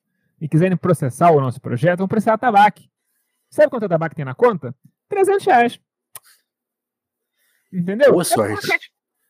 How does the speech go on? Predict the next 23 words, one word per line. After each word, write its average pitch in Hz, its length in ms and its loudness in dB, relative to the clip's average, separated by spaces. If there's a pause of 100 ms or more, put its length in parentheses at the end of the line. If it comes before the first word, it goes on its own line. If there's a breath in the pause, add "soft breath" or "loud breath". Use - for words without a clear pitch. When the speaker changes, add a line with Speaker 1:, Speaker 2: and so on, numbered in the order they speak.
Speaker 1:
é 392 120 -2
por 415 100 0
isso 415 80 2
que 415 80 -8
a - 20 -4
gente 370 80 -6
tem 339 100 -10
uma 349 60 -8
empresa. 262 460 0 (1600)
Porque 190 220 -6
aí 254 200 -4
a 262 60 2
responsabilidade 180 640 -6
civil 156 300 -6
do 143 60 -8
nosso 143 200 -10
material 147 600 -6 (580)
é 185 100 -4
limitada 202 520 0
ao - 20 -4
patrimônio 240 400 -2
da 262 80 -8
empresa. 254 500 0